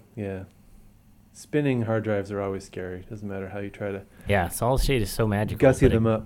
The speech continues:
Speaker 2: but
Speaker 1: Yeah.
Speaker 2: storage is so expensive, so it's kind of a problem.
Speaker 1: Yeah, well, just, uh, makes a bigger case for backups. Always run backups all the time.
Speaker 2: Indeed, that would definitely help. Uh, so Monday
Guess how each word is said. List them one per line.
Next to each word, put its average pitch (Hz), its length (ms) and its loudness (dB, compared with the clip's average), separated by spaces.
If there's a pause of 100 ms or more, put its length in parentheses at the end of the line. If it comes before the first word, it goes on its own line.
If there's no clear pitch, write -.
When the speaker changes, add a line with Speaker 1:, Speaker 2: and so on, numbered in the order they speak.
(120)
Speaker 2:
but 101 200 -4
Speaker 1:
Yeah. - 60 -18
Speaker 2:
storage 117 500 -4
is 98 80 -8
so 98 200 -4
expensive, - 600 -6
so 82 440 -8 (140)
it's - 220 -14
kind 87 240 -8
of 76 80 -12
a - 60 -16
problem. 85 320 -10 (880)
Speaker 1:
Yeah, 147 260 8
well, 120 340 0
just, - 380 -6
uh, 113 160 4
makes 110 220 -2
a 113 80 0
bigger 107 240 -2
case 107 260 -6
for 104 120 -6
backups. 98 500 -8
Always 110 480 -4
run 104 180 -4
backups 95 460 -10
all 95 160 -8
the 95 80 -12
time. 90 260 -12 (540)
Speaker 2:
Indeed, 82 460 -6
that - 100 -16
would 90 100 -6
definitely 85 300 -8
help. 80 180 -10 (2500)
Uh, 95 240 -2
so 127 480 8
Monday 113 720 4